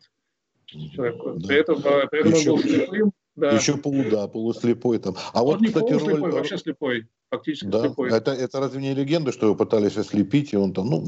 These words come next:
Speaker 1: мало
Speaker 2: Это
Speaker 1: ли.
Speaker 2: легенда, это легенда, что его пытались ослепить, а, которую, возможно, даже он сам и распускал. А, на самом деле, а, он терял зрение постепенно, потому что А, я смотрел, а, в Венеции,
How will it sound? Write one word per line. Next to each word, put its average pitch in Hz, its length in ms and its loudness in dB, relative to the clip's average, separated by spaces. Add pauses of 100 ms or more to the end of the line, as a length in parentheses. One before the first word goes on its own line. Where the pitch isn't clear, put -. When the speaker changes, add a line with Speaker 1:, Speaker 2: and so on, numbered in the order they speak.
(140)
Speaker 1:
мало 147 300 -6
Speaker 2:
Это 190 160 2
Speaker 1:
ли. 202 100 0
Speaker 2:
легенда, 156 480 2
это 165 160 0
легенда, 151 380 2
что 139 160 -2
его 131 100 0
пытались 139 400 0
ослепить, 170 540 0 (320)
а, 143 160 2
которую, 156 480 4
возможно, 151 460 2
даже 151 280 2
он 147 220 2
сам 131 320 -2
и 127 260 -6
распускал. 202 800 0 (360)
А, 156 640 2 (420)
на 165 100 0
самом 202 300 4
деле, 190 320 4
а, - 80 2
он 160 960 2
терял 165 320 4
зрение 156 320 0
постепенно, 175 680 0
потому 151 380 0
что 143 320 0 (580)
А, 156 160 2
я 151 220 2
смотрел, 185 640 0 (260)
а, 151 460 4
в 143 760 2
Венеции, 165 680 2